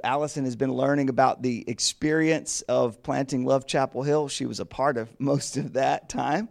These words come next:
um, but also learning from other church planters as well. Uh, that's significant because Allison and Christian are sensing a specific calling, uh, and, and are discerning that calling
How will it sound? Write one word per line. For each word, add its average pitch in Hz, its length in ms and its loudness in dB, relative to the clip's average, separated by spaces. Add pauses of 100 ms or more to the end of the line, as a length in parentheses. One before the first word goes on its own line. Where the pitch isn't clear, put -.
(400)
um, 147 420 6
but 143 140 6
also 156 380 4
learning 147 360 2
from 135 180 -4
other 139 360 4
church - 360 -2
planters 123 640 -4
as 101 180 -8
well. 104 440 0 (280)
Uh, 135 300 8 (100)
that's 147 300 2
significant 135 800 -4
because 120 380 -2
Allison 127 540 0
and 117 120 -4
Christian 113 540 -4
are 107 160 -6
sensing 117 800 -4
a 107 100 -4
specific 135 800 -6
calling, 110 580 -4 (340)
uh, 113 280 4
and, 113 320 -2
and 113 200 -6
are 113 120 2
discerning 143 840 0
that 117 240 -2
calling 117 640 -2